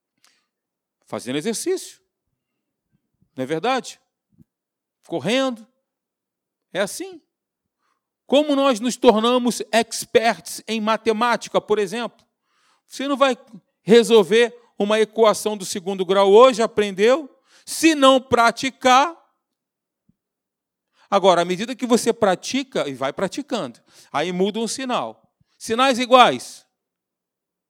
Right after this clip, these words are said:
Soma-se e conserva o sinal. Sinal diferente.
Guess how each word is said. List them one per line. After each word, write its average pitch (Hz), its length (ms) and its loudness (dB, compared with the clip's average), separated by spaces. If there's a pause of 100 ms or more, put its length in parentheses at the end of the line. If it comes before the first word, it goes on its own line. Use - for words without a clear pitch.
(140)
Soma-se 202 520 -6
e - 20 -20
conserva 156 460 -6
o 139 40 -10
sinal. 127 360 -8
Sinal 277 260 6
diferente. 247 680 2